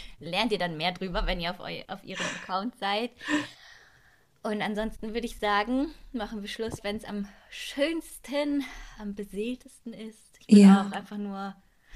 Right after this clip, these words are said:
Speaker 1: wow, haben wir gemacht.
Speaker 2: Ja.
Speaker 1: Geil.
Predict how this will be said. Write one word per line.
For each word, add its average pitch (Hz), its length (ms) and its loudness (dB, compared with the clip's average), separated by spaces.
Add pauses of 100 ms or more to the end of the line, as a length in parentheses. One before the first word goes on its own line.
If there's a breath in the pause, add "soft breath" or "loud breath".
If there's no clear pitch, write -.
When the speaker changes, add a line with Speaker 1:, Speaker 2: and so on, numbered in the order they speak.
(760 loud breath)
Speaker 1:
wow, 175 420 -4 (800 loud breath)
haben 185 180 -8
wir 170 80 -4
gemacht. 190 540 -4 (400)
Speaker 2:
Ja. 202 160 12
Speaker 1:
Geil. 196 320 4